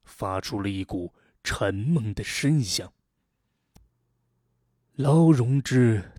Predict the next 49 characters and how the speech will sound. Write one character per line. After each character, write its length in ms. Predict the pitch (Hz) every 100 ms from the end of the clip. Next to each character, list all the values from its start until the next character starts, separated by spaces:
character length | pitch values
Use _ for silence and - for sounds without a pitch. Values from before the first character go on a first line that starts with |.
| -
他 120 | 117
擦 340 | - - 113
去 180 | 98 113
头 340 | 101 - 104 123
上 220 | - 113
的 60 |
汗 280 | 92 - 120
水， 240 | - - - _ _ _ _ _ _ _ _
而 120 | 175
身 260 | 180 - 214
上 160 | 175
的 60 | 127
裙 260 | - 123
子 140 | 190 165
呢， 120 | 117 - - -
早 320 | - 117 107
被 160 | 101 147
那 140 | 113
汗 320 | 104 - 147
水 160 | 110 120
给 140 | -
浸 320 | 101 - 165 104
透 360 | - 196 -
了。 140 | 110 - _ _ _ _ _ _ _ _ _ _ _ _ _ _ _ _ _
有 180 | - 127
法 300 | - 131 190
子 260 | - - 113
英 160 | 190
在 280 | 220 214 127
的 80 | 107
时 180 | - 104
候 160 | 110
啊， 220 | 92 - _ _ _
是 260 | - 117
用 200 | 98 123
不 120 | 95 101
着 220 | 110 107
他 180 | - 117
亲 260 | - 123
自 140 | 113 104
出 180 | -
手 240 | 131 104 92
的。 160 | 107 - _ _ _ _ _ _ _
他 140 | - 107
嫌 300 | - 107 123
脏 260 | 110 131 156 _ _ _
也 120 | -
嫌 240 | 110 - 127
累， 280 | 185 208